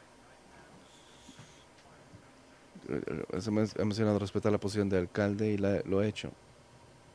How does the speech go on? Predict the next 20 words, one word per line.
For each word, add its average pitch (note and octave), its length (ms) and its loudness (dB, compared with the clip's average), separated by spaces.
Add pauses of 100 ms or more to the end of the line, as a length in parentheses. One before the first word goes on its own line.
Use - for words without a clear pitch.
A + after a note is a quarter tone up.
(1120)
Pero G2 120 -2
francamente, A2 680 2
con G2+ 140 -2
las F#2 160 -2
acciones A#2 800 -2 (100)
en A2+ 60 -6
las F#2 140 -6
últimas G#2 320 -2
semanas, E2+ 500 -6 (2500)
he A2 140 2
visto G#2 560 0 (840)
que G2 500 0
algunos G2+ 320 0
de G2+ 60 -4
ustedes G2+ 200 0
se G#2 80 -2
preocupan G2 440 0
más F#2+ 340 0 (480)
por G2+ 180 0
sus G2+ 640 -4